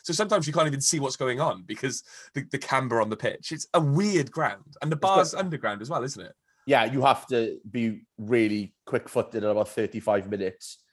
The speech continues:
Speaker 2: to even get a chance of getting a drink at halftime in Kenilworth Road, 'cause it's just that one little living room they've got attached to the side of the stand. It's so bizarre. And it's got the busiest Wetherspoons I've ever seen in Luton.
Speaker 1: Oh, yeah, that
Speaker 2: Like, we got there, like,
Speaker 1: Wetherspoons. Yeah,
Speaker 2: eleven
Speaker 1: lots
Speaker 2: o'clock
Speaker 1: happened
Speaker 2: in the
Speaker 1: last year.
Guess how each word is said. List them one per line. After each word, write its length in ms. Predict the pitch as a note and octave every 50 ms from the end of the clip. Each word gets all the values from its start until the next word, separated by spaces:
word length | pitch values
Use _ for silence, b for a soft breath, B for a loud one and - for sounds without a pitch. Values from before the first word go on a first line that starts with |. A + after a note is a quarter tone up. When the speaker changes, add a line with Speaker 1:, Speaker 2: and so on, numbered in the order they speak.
| _ _ _ _ _ _
Speaker 2:
to 80 | - B2
even 180 | A2+ G2 G#2
get 140 | G2 G#2 F#2+
a 40 | F#2+
chance 420 | - - B2 G#2 F#2+ F#2+ - -
of 100 | G2+ F2+
getting 220 | G#2 G2 F#2 F#2 F#2+
a 20 |
drink 240 | - G2+ F#2 F2+ F2+
at 100 | F#2+ -
halftime 440 | - F2+ F2 - - F2+ F2+ F2+ F#2
in 60 | F2+
Kenilworth 380 | - F2+ F2+ F#2 F#2 F2+ - -
Road, 220 | F2+ E2+ F#2 F#2+ - _ _ _ _ _ _ _ _
'cause 140 | - - G#2+
it's 100 | G#2+ F#2
just 120 | G#2+ G#2 -
that 140 | G#2+ G#2
one 280 | G2+ F#2+ G#2 G2+ G2+ G2+
little 260 | G2+ - G#2+ G#2 G#2
living 380 | G#2 G#2+ G2 F#2 G#2+ G2+ G2 F#2
room 200 | F#2+ F#2+ F2+ F2+
they've 140 | F#2+ F2+ -
got 240 | - F2 D#2+ -
attached 300 | - A2 G2+ - - -
to 80 | - G2+
the 80 | F2+ F#2+
side 420 | - - - - G2 F#2+ F#2+ E2+
of 60 | F#2+ F2+
the 80 | F2+
stand. 460 | - - - G#2+ G2 F#2 E2 E2+ E2 -
It's 140 | - - -
so 240 | - A#2+ A2 A2
bizarre. 480 | G2 G#2 G#2 F#2+ G#2+ G2+ F2+ D2+ E2+ - - - - B B B B B B -
And 100 | B2 D3
it's 140 | D3+ D3
got 80 | - F3+
the 80 | D#3 C#3+
busiest 400 | - F3+ E3 C#3 D#3+ D#3+ - C#3+
Wetherspoons 540 | D3 C#3+ C3+ C3 B2 - - A2+ G#2 G2+
I've 60 | G#2+ - -
ever 180 | A#2+ A2 G#2+
seen 300 | G#2+ - - G#2 F#2 F#2
in 60 | F2 - _ -
Luton. 380 | G2+ F#2+ F2+ - - D2 F2 G2
Speaker 1:
Oh, 200 | - D#3 D3 C#3
yeah, 240 | C3 B2 A#2+ A#2 A2+
that 160 | A#2+ C3+ -
Speaker 2:
Like, 100 | B2+ A2+ -
we 40 | D3+
got 200 | - G3 F3 -
there, 80 | D#3 D3
like, 100 | C#3+ C#3
Speaker 1:
Wetherspoons. 40 |
Yeah, 20 | E3+ F3+ E3
Speaker 2:
eleven 140 | D#3 E3 D#3
Speaker 1:
lots 100 | C#3+ -
Speaker 2:
o'clock 140 | D#3+ C#3+ C#3
Speaker 1:
happened 140 | - C#3+ C3+
Speaker 2:
in 40 | C3
the 40 | G2
Speaker 1:
last 200 | G2 - - -
year. 200 | F#2 E2+ E2 -